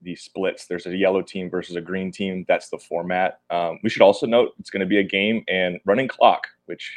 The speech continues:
<laughs> means it will be maybe a quick afternoon over at Autzen. No, to your point, Matt, like, that's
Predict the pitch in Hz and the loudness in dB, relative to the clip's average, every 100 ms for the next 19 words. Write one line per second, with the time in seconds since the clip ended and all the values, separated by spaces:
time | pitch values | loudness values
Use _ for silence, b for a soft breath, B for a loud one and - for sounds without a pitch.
0 | B B B 113 110 113 110 - 92 98 | B B B 0 2 4 4 2 0 0
1 | 92 90 85 90 - 139 113 - _ _ | 0 -4 -2 -4 0 0 0 -2 _ _
2 | _ - 92 - 90 90 85 85 82 82 | _ 0 0 0 -6 -2 -2 0 2 0
3 | - 90 78 _ _ _ _ _ _ _ | -2 -12 -14 _ _ _ _ _ _ _
4 | - 139 113 147 170 127 123 104 104 104 | 4 6 8 8 8 8 6 6 4 4
5 | 104 113 117 | 6 6 4